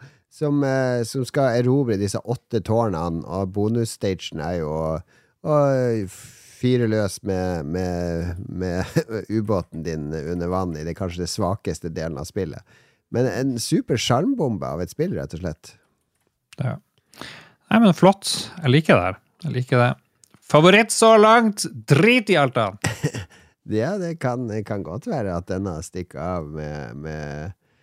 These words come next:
Speaker 1: seieren. Jeg prøver å finne litt mer ut om han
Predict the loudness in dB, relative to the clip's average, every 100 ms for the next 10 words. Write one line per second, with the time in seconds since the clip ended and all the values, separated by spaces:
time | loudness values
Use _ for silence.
0 | _ _ _ _ _ -8 2 4 4 4
1 | 0 2 2 2 4 4 6 4 4 2
2 | 2 2 2 0 0 0 2 4 2